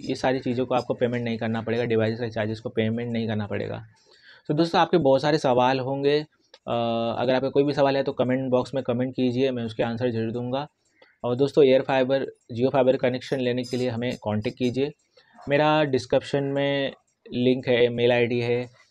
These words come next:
या फिर आप Jio के वेबसाइट के थ्रू भी जा सकते हैं। वहाँ से जाएंगे तो बेटर रहेगा, क्योंकि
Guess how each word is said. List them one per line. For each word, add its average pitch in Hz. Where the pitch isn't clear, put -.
या 131
फिर 151
आप 143
Jio 127
के 139
वेबसाइट 123
के 139
थ्रू 123
भी 147
जा 120
सकते 117
हैं। 110
वहाँ 139
से 160
जाएंगे 151
तो 156
बेटर 143
रहेगा, 143
क्योंकि 147